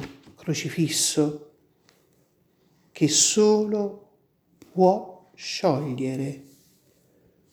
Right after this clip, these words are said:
il sigillo di ogni dubbio. In ogni agonia, in ogni sofferenza, in ogni dolore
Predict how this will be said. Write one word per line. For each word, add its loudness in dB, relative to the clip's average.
il -2
sigillo 4
di 4
ogni 4
dubbio. -6
In 8
ogni 6
agonia, 4
in 0
ogni 4
sofferenza, -4
in 2
ogni 8
dolore 0